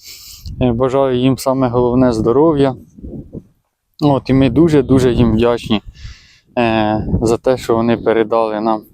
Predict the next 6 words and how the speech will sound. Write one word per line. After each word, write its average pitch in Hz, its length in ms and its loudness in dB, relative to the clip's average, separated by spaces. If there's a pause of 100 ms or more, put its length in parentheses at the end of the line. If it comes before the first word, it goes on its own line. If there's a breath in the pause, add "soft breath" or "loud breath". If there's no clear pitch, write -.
(480)
таку 123 440 0 (380)
гарну 123 480 0
територію, 120 720 0
таку 110 280 -2
гарну 113 420 -2
хатинку. 101 640 -4